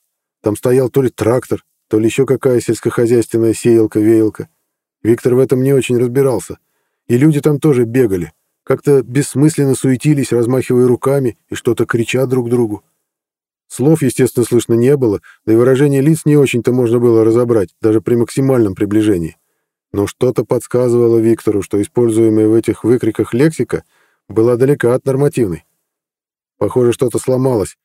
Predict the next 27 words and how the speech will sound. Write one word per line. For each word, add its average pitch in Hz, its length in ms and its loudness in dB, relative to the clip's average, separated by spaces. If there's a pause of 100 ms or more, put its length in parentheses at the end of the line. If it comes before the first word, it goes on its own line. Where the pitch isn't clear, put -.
и 107 100 -4
быстро 120 340 -2
убраться 127 400 0
из 113 120 0
эпицентра 120 460 -2
событий 127 400 -2
ребята 123 340 0
не 123 100 0
могли, 131 400 -2 (400)
а 104 120 -6
бросать 113 360 -2
машину 127 380 0
не 120 100 0
хотели. 110 460 -2 (1000)
Но 104 160 0
ситуация 120 640 -2
разрешилась 104 640 -2
весьма 110 320 -4
неожиданным 104 640 -2
образом. 87 380 -6 (920)
Цилиндр 120 480 0
завис 120 380 0
точно 113 360 0
над 110 160 0
застрявшим 110 560 0
сельскохозяйственным 110 880 -2
механизмом. 110 640 -4